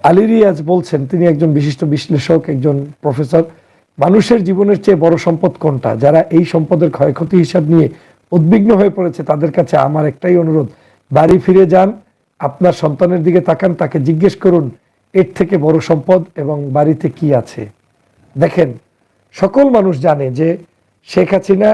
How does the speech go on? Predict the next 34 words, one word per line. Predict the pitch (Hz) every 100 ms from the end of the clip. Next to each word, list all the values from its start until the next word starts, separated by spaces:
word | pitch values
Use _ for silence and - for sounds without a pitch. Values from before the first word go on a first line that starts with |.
| 220
আজকের | 139 - - 170 127
যা | 170 151
অন্যায় | - 147 170 190
করছে। | 160 135 -
যেমন | 156 196 196 - _ _ _
এই | 190 185
কথাটা | 196 190 196
আমি | 190 185
কেন | 196 190
পড়ে | - 180
শোনালাম? | 170 180 175 175 202 - _ _ _ _
শোনালাম | - 190 226 220
এজন্য | 196 190 175 143 135 _ _ _ _
যে | 123 160 156
বিশ্লেষকরা | 135 170 - 240 - 214 262
বলছে | 202 202 196 208
যে | 208
সন্তানের | - 156 151 196 214
চাইতে | 214 190 160
কোনো | 175 160 151 143
কিছু | 139 135 196
সম্মানীয় | - 160 147 170 175
হতে | 147 135 -
পারে | 135 123
না, | 110 - _ _ _ -
কিন্তু | 196 180
শেখ | - 196
হাসিনার | 226 262 247 233
কাছে | 226 185
সম্মানিত | 170 175 180 175 170
হচ্ছে | 147 - 147
বিটিভি | 139 135 139
ভবন। | 123 117 110 117
দেখেন, | 139